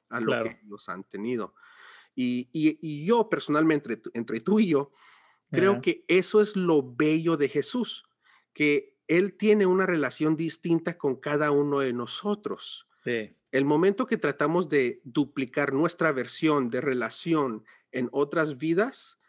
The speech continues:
Speaker 1: ah, es, estás limitando el amor de Dios. Yo
Speaker 2: Claro.
Speaker 1: creo que todos podemos tener nuestra propia versión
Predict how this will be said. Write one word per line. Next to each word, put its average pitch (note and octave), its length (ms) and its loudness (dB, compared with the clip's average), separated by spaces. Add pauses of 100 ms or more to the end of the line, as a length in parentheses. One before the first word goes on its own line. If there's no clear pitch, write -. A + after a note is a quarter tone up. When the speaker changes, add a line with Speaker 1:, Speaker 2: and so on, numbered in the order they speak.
(580)
Speaker 1:
ah, A#2+ 360 -4 (100)
es, - 460 -2
estás D#3+ 380 -2
limitando C#3 680 0
el A#2+ 120 -2
amor A#2 360 -4
de G#2 120 -6
Dios. - 440 -14 (760)
Yo C#3+ 100 -6
Speaker 2:
Claro. C3 80 -2
Speaker 1:
creo C#3+ 140 2
que C#3 100 -4
todos D3 380 0
podemos C3+ 400 -2
tener B2 360 -6 (400)
nuestra B2+ 480 -2
propia B2 340 -4
versión A#2 600 -6